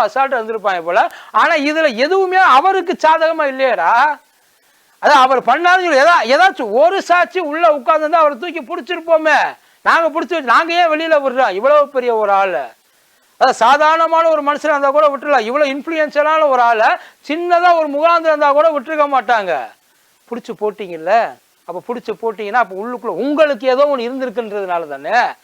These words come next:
இப்ப எல்லா சைனையும் அவுத்து விட்டாங்க. ஆள் ஆளுக்கு வந்து இடி, இடி, போறவன் வரவன்லாம் போலீஸ் ஸ்டேஷன்ல உட்கார்ந்து அடிப்பாங்க. இப்ப கிட்டத்தட்ட அந்த நிலைமை தான் ஆக போகுது. ஆ, maybe கொஞ்சம் திடமா இருந்துக்கங்க,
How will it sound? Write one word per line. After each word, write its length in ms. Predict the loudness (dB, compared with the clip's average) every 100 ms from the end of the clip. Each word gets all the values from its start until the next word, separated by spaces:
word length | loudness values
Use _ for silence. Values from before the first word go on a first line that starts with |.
| _ _ -10
இப்ப 180 | -4
எல்லா 580 | 0 0 0 2 4 2
சைனையும் 440 | 2 -2 0 0 0
அவுத்து 320 | 0 -2 -8
விட்டாங்க. 440 | -2 -4 -4 -2 0 0 -6 -20 -6
ஆள் 320 | 2 4 6
ஆளுக்கு 360 | 6 4 2 0
வந்து 260 | 0 -2
இடி, 360 | -6 -6 -4 -6
இடி, 160 | -6 -10
போறவன் 520 | 0 2 4 2 2
வரவன்லாம் 380 | 2 2 0 0
போலீஸ் 280 | -2 0 -6
ஸ்டேஷன்ல 160 | -4
உட்கார்ந்து 340 | -6 -6 0 0
அடிப்பாங்க. 500 | -2 -8 -8 -6 -8 -12 _ _ _
இப்ப 160 | -10
கிட்டத்தட்ட 400 | -8 -6 -2 2
அந்த 180 | 2 2
நிலைமை 340 | 0 0 2
தான் 180 | 4 4
ஆக 160 | 4 0
போகுது. 320 | -4 -2 0 -2 -10 _ _ _
ஆ, 340 | 0 4 4 0 -2
maybe 420 | -2 -2 -4 -10 _ -20 -20 -20 -20 -18 -18 -18 _ _ _ _ _ _ _
கொஞ்சம் 300 | 0 2 -2
திடமா 360 | 0 0 0 0
இருந்துக்கங்க, 720 | -2 -6 -10 -14 -8 -8 -6